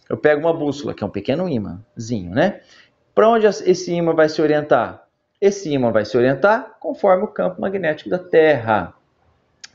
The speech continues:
Tá bom? Um ponto interessante, vocês sabiam que muitos animais, eles se deslocam, é, eles têm migrações no planeta usando como referência o campo magnético da Terra?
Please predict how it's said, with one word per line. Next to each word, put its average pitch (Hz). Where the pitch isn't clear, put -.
Tá 127
bom? 233
Um 202
ponto 226
interessante, 196
vocês 220
sabiam 262
que 285
muitos 226
animais, 175
eles 160
se 165
deslocam, 160
é, 147
eles 131
têm 156
migrações 175
no 147
planeta 143
usando 165
como 151
referência 143
o -
campo 156
magnético 127
da 123
Terra? 233